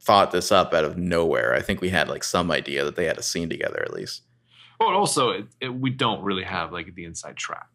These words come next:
Speaker 1: Mm-hmm. No, no, we have no inside information at all. We, we have, uh, what you guys listening at home have.
Speaker 2: Yeah.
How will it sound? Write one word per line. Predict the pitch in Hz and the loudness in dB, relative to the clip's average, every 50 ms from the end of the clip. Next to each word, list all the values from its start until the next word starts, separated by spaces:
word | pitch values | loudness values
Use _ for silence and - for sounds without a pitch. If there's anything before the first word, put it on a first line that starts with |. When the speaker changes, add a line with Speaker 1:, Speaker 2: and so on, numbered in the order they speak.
| _ _ _ _ _ 285 | _ _ _ _ _ -8
Speaker 1:
Mm-hmm. | 160 117 98 98 95 - - _ _ _ _ _ _ _ _ _ _ _ - | -6 -6 -6 -6 -8 -12 -14 _ _ _ _ _ _ _ _ _ _ _ 4
No, | 151 147 127 98 85 | 6 8 8 8 8
no, | 101 120 110 95 | 8 6 6 6
we | 92 98 | 6 6
have | 95 95 | 6 4
no | 98 95 90 | 4 4 2
inside | 87 87 - - 82 78 | 2 2 0 0 0 0
information | 69 - - 76 71 - - - 73 78 | -2 -4 -6 -6 -4 -4 -4 -4 -4 -6
at | - - | -6 -4
all. | - | -2
We, | 117 87 87 - - - 127 - | -2 -2 -2 -4 -10 -12 -4 0
we | - 127 139 135 123 | 4 6 6 8 8
have, | 123 110 107 107 104 95 - | 8 8 8 8 6 6 4
uh, | 101 92 87 85 82 87 | 6 6 8 6 6 4
what | 82 78 87 90 - - | 4 4 4 2 2 2
you | 80 87 | 0 0
guys | - 82 76 71 67 65 - - | 2 2 4 4 2 0 -2 -4
listening | 76 - - - 69 73 | -6 -4 -4 -6 -6 -6
at | - | -6
home | - - - - - | -6 -6 -6 -6 -6
have. | - 82 - - - - _ _ _ _ _ _ - | -8 -8 -8 -8 -10 -12 _ _ _ _ _ _ -8
Speaker 2:
Yeah. | 98 80 | -8 -8